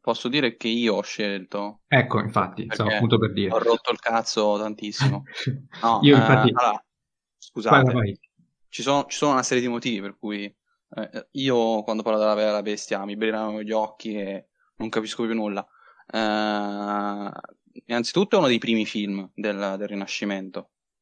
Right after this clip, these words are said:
Speaker 1: Eh, il primo, lo ricordiamo, è dell'ottantanove, che è La Sirenetta. Ehm, però, mm, La Bella e la Bestia è secondo me uno dei più grandi musical mai fatti.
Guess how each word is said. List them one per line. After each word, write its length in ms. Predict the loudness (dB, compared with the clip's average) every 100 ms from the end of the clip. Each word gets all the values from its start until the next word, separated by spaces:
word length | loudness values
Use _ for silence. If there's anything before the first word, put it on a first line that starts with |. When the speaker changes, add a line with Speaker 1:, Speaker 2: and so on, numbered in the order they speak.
| _
Speaker 1:
Eh, 280 | -8 -8 -8 -14 -20 -20 _ _ _ _
il 140 | -12
primo, 400 | -2 2 2 2 -2
lo 260 | -12 -6 -4
ricordiamo, 480 | -2 -2 2 2 4
è 40 |
dell'ottantanove, 680 | 4 2 0 0 0 2 0
che 100 | -2
è 20 |
La 80 | -6
Sirenetta. 500 | -6 -6 -8 -10 -18 _ _ -20 -20 _
Ehm, 720 | -14 -12 -12 -14 -18 -18 -20 -20 _ _ _ _ _ _ _ _
però, 340 | 0 2 2 0
mm, 1000 | -4 -4 -4 -6 -6 -8 -10 -12 -14 -10
La 100 | -2
Bella 160 | 2 4
e 20 |
la 60 | 6
Bestia 480 | 6 4 4 2 2
è 60 |
secondo 220 | 0 0
me 60 | 2
uno 100 | 2
dei 80 | 2
più 100 | 2
grandi 300 | 2 2 -2
musical 840 | 0 0 0 0 0 0 0 -4 -4
mai 220 | -2 -2
fatti. 460 | 0 0 -2 -12